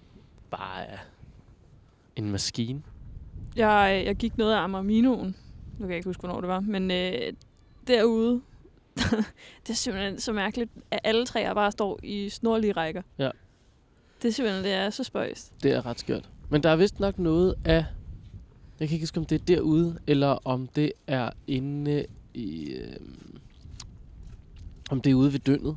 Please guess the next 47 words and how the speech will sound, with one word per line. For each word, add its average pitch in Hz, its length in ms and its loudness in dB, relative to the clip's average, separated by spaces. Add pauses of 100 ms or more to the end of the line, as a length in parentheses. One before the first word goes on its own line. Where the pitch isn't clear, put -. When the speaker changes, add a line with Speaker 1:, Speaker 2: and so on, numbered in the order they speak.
(120)
Speaker 1:
eller 120 160 -2
hvordan. 117 240 -4 (280)
Der 151 60 6
er 147 40 8
et 151 60 4
af 165 60 0
de 156 100 -6
to 147 180 -6
steder, 135 260 0 (360)
som 143 200 0
er 131 60 10
den 127 140 -4
største 151 420 0
danske 131 340 -2
selvsåede 131 560 -2
birkeskov. - 500 -8 (2000)
Speaker 2:
Ja, 254 60 -2
det 285 160 -4
ved 220 140 -2
jeg 185 80 -2
ikke, 190 120 -8
hvor 208 120 -6
det 208 120 -8
er 196 40 -6
placeret 190 300 -2
Speaker 1:
Det - 80 -2
Speaker 2:
henne. 202 80 -4
Speaker 1:
ved 151 80 6
jeg 143 80 6
simpelthen 135 300 -4
heller 107 160 -4
ikke, - 340 -8
hvor 90 140 -4
er. - 140 -6 (600)
Men 123 160 2
altså, 113 220 -2 (180)
når 123 80 -4
ting 156 260 -4
står 139 140 -2
i 131 40 -2
snorlige 123 380 0
rækker, 110 380 0
så - 160 -2
er - 20 4
det 117 80 -4
sjældent 123 340 -2
selvsået. 107 420 -8